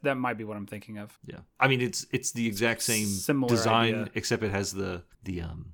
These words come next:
Speaker 1: The
Speaker 2: it
Speaker 1: Galaxy
Speaker 2: also,
Speaker 1: style.
Speaker 2: well, it has the, it has a
Speaker 1: Jesus.
Speaker 2: thing underneath and on top,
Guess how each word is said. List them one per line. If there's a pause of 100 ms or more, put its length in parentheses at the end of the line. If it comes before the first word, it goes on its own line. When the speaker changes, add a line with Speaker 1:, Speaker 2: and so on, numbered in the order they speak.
(160)
Speaker 1:
The
Speaker 2:
it
Speaker 1:
Galaxy
Speaker 2:
also,
Speaker 1:
style. (340)
Speaker 2:
well,
it
has
the,
it
has
a
Speaker 1:
Jesus.
Speaker 2:
thing
underneath
and
on
top,